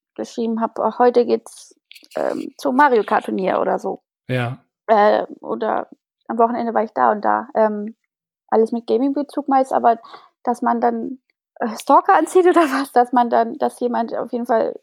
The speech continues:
Speaker 1: sehen
Speaker 2: Mhm.
Speaker 1: kann, wo ich mich so aufhalte und das ist dann doch schon, das würde mir Angst machen mit mehr Followern. Dann würde ich das auf jeden Fall sein lassen, glaub ich.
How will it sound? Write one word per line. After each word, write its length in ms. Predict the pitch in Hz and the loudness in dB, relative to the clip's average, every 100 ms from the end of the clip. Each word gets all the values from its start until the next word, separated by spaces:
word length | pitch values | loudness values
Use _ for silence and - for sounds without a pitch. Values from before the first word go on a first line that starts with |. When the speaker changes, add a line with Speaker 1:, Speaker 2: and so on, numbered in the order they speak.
| _ | _
Speaker 1:
sehen 380 | - - 247 262 | -20 -4 0 2
Speaker 2:
Mhm. 60 | 294 | 2
Speaker 1:
kann, 240 | 262 247 | 0 0
wo 100 | 254 | 0
ich 140 | 269 | -2
mich 180 | 269 262 | -2 -4
so 80 | 247 | 0
aufhalte 760 | - 294 - 269 247 247 269 - | 2 2 2 2 2 0 -2 -2
und 240 | 247 254 _ _ _ _ _ _ _ | -8 -10 _ _ _ _ _ _ _
das 180 | 185 285 | 0 0
ist 160 | - | 0
dann 140 | 262 233 | 0 2
doch 140 | 202 | 0
schon, 680 | - - - - - 208 220 _ _ | 0 -6 -6 -8 -8 -10 -14 _ _
das 280 | - 262 - - | -6 -6 -6 -4
würde 180 | 240 247 | 0 2
mir 140 | 240 | 2
Angst 200 | 214 - | 0 -2
machen 200 | 202 196 | -2 0
mit 120 | 190 | -2
mehr 360 | 196 185 196 208 _ _ _ _ _ - | -2 0 -2 -4 _ _ _ _ _ -4
Followern. 460 | 214 190 185 190 _ _ - - _ _ | 0 2 0 -4 _ _ -12 -12 _ _
Dann 120 | 226 | 2
würde 140 | 226 226 | 2 2
ich 100 | - | -2
das 160 | 226 220 | -4 0
auf 140 | 214 | -2
jeden 140 | 214 214 | -2 -4
Fall 140 | 208 | -4
sein 200 | 202 196 | -4 -4
lassen, 300 | 175 185 - | -6 -8 -10
glaub 240 | 190 190 | -10 -10
ich. 80 | 220 | -12